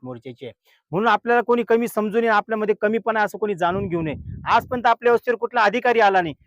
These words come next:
परंतु तुमच्या सगळ्यांच्या आशीर्वादाने मालेगावचे सगळे राजकीय पुढारी आणि सगळे अधिकारी या वस्तीवर आले. ही लोकशाही धडक मोर्चाची, अ, अ, खरी कामाची पावती आहे. म्हणून पत्रकार बंधू असतील, प्रिंट मीडिया असेल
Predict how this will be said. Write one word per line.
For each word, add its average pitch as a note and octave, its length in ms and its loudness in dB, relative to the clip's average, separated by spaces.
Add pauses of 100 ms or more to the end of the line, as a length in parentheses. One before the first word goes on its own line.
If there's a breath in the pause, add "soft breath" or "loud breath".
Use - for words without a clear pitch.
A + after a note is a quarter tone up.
(160)
परंतु G#3 340 -2
तुमच्या G#3 300 -4
सगळ्यांच्या A3 460 0
आशीर्वादाने G3 520 0
मालेगावचे G3+ 640 0
सगळे F#3+ 300 -4
राजकीय F3 400 -2
पुढारी F#3+ 280 -2
आणि G3 100 -6
सगळे F#3+ 300 -6
अधिकारी F#3+ 460 -2 (360)
या F3 260 2 (240)
वस्तीवर E3 400 -2
आले. C#3 200 2 (320)
ही A3 140 0
लोकशाही G#3 420 0
धडक E3+ 240 -2
मोर्चाची, E3 480 -4 (500)
अ, D3 60 -4 (600)
अ, C3 260 -8 (120)
खरी G#3 220 0 (180)
कामाची F#3 360 -2
पावती E3+ 340 -4
आहे. C3+ 80 -4 (380)
म्हणून F#3 180 -6
पत्रकार G3+ 420 0
बंधू G3+ 240 0
असतील, G3 280 -2 (200)
प्रिंट G#3+ 240 -2
मीडिया G3 240 0
असेल G#3 260 -2